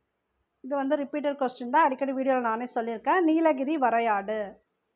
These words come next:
இது உங்களுக்கு கேட்கலாம். இந்தியாவுக்கு தான் புலி,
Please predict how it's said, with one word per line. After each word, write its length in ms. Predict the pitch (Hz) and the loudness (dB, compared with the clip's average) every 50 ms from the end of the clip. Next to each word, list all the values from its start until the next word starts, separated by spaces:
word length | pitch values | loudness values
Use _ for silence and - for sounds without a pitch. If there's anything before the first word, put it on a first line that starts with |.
| _ - | _ -8
இது 100 | 294 302 | -4 -2
உங்களுக்கு 300 | 294 269 262 262 262 254 | -2 -2 -2 -4 -4 -4
கேட்கலாம். 480 | - 262 247 233 240 240 220 202 185 - _ _ _ _ _ _ _ _ _ _ _ _ _ - | -2 0 0 2 0 0 -2 -2 -4 -6 _ _ _ _ _ _ _ _ _ _ _ _ _ -4
இந்தியாவுக்கு 460 | 277 302 285 349 339 330 330 - 294 | -2 0 4 6 6 6 6 4 4
தான் 240 | 262 320 370 427 466 415 - _ _ _ _ _ _ _ _ - 330 | 4 6 6 6 4 2 -4 _ _ _ _ _ _ _ _ -6 -2
புலி, 180 | 285 294 277 | 0 0 0